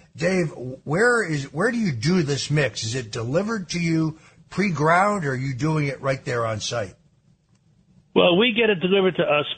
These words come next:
Speaker 2: pre-ground. You know, at one point in time, uh, we did experiment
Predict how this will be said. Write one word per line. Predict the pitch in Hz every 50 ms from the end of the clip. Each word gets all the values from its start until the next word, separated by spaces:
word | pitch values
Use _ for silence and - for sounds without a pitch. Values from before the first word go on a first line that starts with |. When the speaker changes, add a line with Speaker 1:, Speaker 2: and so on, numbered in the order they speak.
| - -
Speaker 2:
pre-ground. | - 170 170 160 147 139 135 131 113 87 80 - - - - _ _ _ _ _ _ _ _ _ _ _ _ _ _
You | 151 156
know, | 160 156 151 147
at | - 139 156 160 139
one | 165 190 220 226 180 -
point | - 208 196 180 170
in | 165 139
time, | - - 175 170 165 160 156 151 139 - - - - - _ _ _ _ _ _
uh, | - 135 139 139 139 131 127
we | 131 147 147
did | 143 - 170 170 165 147 107 - - - _ _ _ _ _ _ _ _ _ _ _ _
experiment | - 160 - - - - 190 185 175 165 165 160 151 139